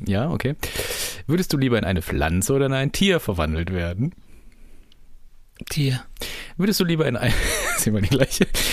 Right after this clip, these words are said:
Speaker 1: Würdest du lieber in einen Dis-, Dinosaurier oder in ein modernes Tier verwandelt werden?
Speaker 2: Was ist denn ein modernes
Speaker 1: Das
Speaker 2: Tier?
Speaker 1: ist so mit Handy und Laptop und so.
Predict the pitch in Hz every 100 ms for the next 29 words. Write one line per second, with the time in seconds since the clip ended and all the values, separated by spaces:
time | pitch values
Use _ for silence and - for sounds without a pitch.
0 | - 196 208 175 175 156 131 107 98 104
1 | 87 98 - 143 147 104 113 165 190 120
2 | 120 139 185 170 - 143 - 120 120 123
3 | - - - 101 95 85 107 147 151 -
4 | - 147 143 - 80 143 - - - -
5 | - - - - - - - 139 165 156
6 | 151 135 123 117 120 160 135 117 120 175
7 | 143 113 92 98 117 110 110 110 92 98
8 | 98 104 98 95 98 87 95